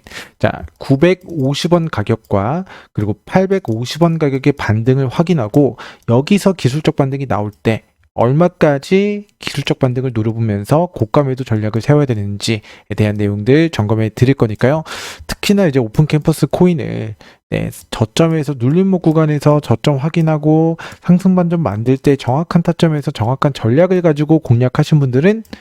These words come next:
어, 잘 수익을 내셨겠습니다마는, 자, 고점에 추격하신 분들, 그리고 잘못 물리신 분들께서는 오늘 영상 끝까지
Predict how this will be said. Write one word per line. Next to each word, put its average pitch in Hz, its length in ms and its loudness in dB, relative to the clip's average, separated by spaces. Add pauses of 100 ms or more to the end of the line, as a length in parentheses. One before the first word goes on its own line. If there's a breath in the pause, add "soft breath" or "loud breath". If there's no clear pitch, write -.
(280 loud breath)
어, 98 200 -4
잘 104 240 0
수익을 139 340 2
내셨겠습니다마는, 131 1040 0 (500 loud breath)
자, 110 120 0
고점에 180 600 2
추격하신 - 540 -2
분들, 107 380 -4 (400)
그리고 139 180 4
잘못 139 360 2
물리신 160 440 2
분들께서는 131 760 0
오늘 110 220 0
영상 104 300 0
끝까지 151 460 0